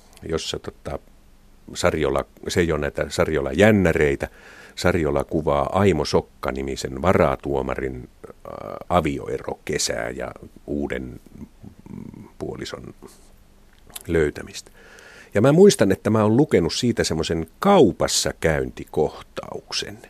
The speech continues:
niin kuin varmaan monta kymmentä kertaa. Et se on, se on pääjuonen kannalta ihan sivuseikka ja niin edespäin, mutta et siinä tää, tää, tota, nimihen-, tää päähenkilö ajaa, ajaa, tota, isolla Volkswagenillaan, ö,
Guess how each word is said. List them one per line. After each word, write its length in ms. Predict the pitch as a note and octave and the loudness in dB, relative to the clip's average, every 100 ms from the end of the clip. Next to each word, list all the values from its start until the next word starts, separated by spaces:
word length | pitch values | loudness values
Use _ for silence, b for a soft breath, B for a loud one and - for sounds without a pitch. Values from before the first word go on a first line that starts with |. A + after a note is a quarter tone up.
| - | -14
niin 120 | E2+ - | -12 -10
kuin 300 | G#2+ C#3 - - | -8 -8 -8 -2
varmaan 360 | C3+ - A#2+ | 0 2 0
monta 320 | C#3+ E3 - - | 2 2 2 -2
kymmentä 400 | - C2+ - - | -4 -6 -8 -6
kertaa. 640 | - C#2 - - - - - b b b b - | -4 -6 -6 -16 -18 -18 -20 b b b b -8
Et 140 | - | -4
se 140 | - | 0
on, 120 | C#3 - B B - | 2 0 B B 0
se 100 | - | 2
on 80 | G2 | 4
pääjuonen 440 | E2+ G#2+ C3+ A#2+ | 6 6 6 4
kannalta 280 | F#2 D2+ C#2+ | 2 2 2
ihan 480 | D2+ F2 G#2+ G#2+ - - - - | 0 2 2 0 -4 -16 -16 -4
sivuseikka 680 | A2 G#2+ G2 F#2 F2+ - | 0 2 2 2 0 0
ja 100 | G2 | -2
niin 120 | G2+ F2 | 0 -2
edespäin, 340 | - - D#2+ | -6 -8 -8
mutta 200 | F2 C#3 | -6 -10
et 80 | - | -4
siinä 240 | F3+ D3+ | -4 -2
tää, 260 | - B2 A#2 B B B B B - | 0 0 -2 B B B B B -6
tää, 160 | - G#2 | 0 0
tota, 320 | - F#2+ F#2+ | 0 0 2
nimihen-, 460 | G2+ G2+ E2+ F#2+ - | 2 2 2 -2 -2
tää 120 | F#2 | -2
päähenkilö 720 | - F#2+ F2 D#2+ E2+ D#2+ D#2 - - - | 2 2 2 -2 0 2 0 -4 -10 -4
ajaa, 520 | F2 E2 D#2 D2+ - _ _ - | 0 0 2 0 -4 _ _ -12
ajaa, 280 | - D#2+ D2+ | -6 -4 -4
tota, 440 | - D#2 - - E2+ | -4 -10 -8 -6 -2
isolla 380 | F#2+ F#2+ C#2+ C2+ G2 | 0 2 2 0 2
Volkswagenillaan, 1300 | D#2+ - - D2 D2 C#2+ C#2 C#2 C2+ C2+ C2 C2+ - - - | 2 2 0 0 0 0 -2 -4 -4 -4 -6 -8 -16 -20 -14
ö, 160 | D2 | -12